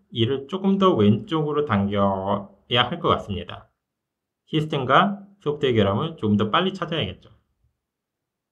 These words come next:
어, 그럼 구체적으로 어떻게 할 수 있을까요?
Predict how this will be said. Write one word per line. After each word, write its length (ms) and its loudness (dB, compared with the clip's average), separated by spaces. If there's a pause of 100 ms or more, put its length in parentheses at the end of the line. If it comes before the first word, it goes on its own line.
(3500)
어, 200 -4
그럼 200 2
구체적으로 640 -2
어떻게 280 -4
할 80 0
수 100 -8
있을까요? 500 -6